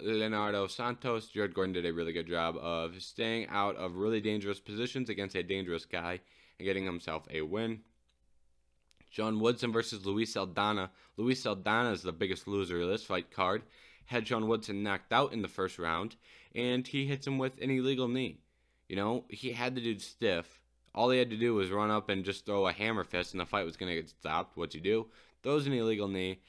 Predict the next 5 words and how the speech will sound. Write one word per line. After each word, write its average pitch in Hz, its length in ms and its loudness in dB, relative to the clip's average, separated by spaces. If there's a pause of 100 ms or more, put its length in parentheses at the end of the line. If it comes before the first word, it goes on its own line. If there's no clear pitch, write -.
(360)
and, 98 460 0
um, 95 640 -2 (1700)
the 98 120 -6
fight 98 220 0
gets 87 320 -6